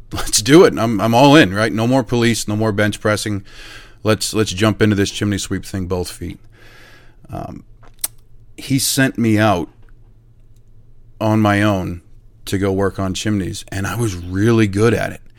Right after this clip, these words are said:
I enjoyed talking to the customers. I enjoyed the work. I, I enjoyed that blue-collar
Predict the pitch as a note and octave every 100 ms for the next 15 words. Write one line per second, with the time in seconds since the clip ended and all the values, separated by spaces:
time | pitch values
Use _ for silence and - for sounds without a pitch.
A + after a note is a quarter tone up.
0 | - - - - - - - G2+ G2 G#2+
1 | G2 A2 G#2 F#2 - - B2+ - B2+ B2
2 | A2 G2+ G2+ F#2 F#2+ F2 F2+ F#2+ A2+ A#2+
3 | G#2+ F#2+ G2 G2 - G2 G#2 G#2 G#2 A2
4 | G#2 G2 F#2+ D2 - G#2+ F#2+ G#2+ A#2 A#2+
5 | - - A2+ G#2+ G#2+ G2+ F#2